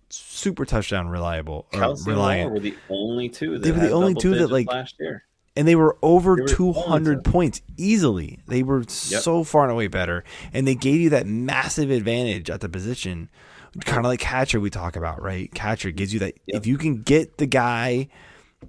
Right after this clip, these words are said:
Speaker 1: a catcher, it sometimes is worth it. So, um, and speaking of Mark Andrews, uh,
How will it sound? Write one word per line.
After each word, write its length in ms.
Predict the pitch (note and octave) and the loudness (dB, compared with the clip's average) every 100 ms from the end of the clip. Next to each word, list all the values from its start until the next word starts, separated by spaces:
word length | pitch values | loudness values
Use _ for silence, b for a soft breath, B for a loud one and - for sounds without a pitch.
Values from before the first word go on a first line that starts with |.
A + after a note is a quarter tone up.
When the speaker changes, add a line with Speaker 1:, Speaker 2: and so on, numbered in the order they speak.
| - | -6
Speaker 1:
a 80 | A2+ | -4
catcher, 680 | - A#2 B2 G#2+ F2+ F2 - - _ _ _ - _ _ | 0 0 0 -2 -4 -6 -10 -20 _ _ _ -20 _ _
it 220 | B2 C3+ | -4 -2
sometimes 440 | - D3 D3 C#3+ C3 | 0 0 2 0 0
is 120 | G#2+ | -2
worth 240 | F#2+ C#3 | -2 -4
it. 180 | - - | -6 -10
So, 460 | - G2+ F#2+ F#2 F2 B B B B B | -4 -2 0 -2 -8 B B B B B
um, 500 | - G2+ F#2+ F#2+ F2+ - _ - | -2 0 2 0 -4 -12 _ -6
and 140 | C3 | -4
speaking 520 | - - F#3 F3+ F3+ E3 | -4 -2 -2 0 2 4
of 140 | C#3 | 4
Mark 220 | C#3 C3 | 2 0
Andrews, 800 | C3+ C3 B2 B2 A#2+ A#2+ A#2+ - - - _ - | 0 -2 0 0 2 0 -2 -10 -14 -20 _ -10
uh, 340 | G#2+ G2+ G2+ | -6 -4 -6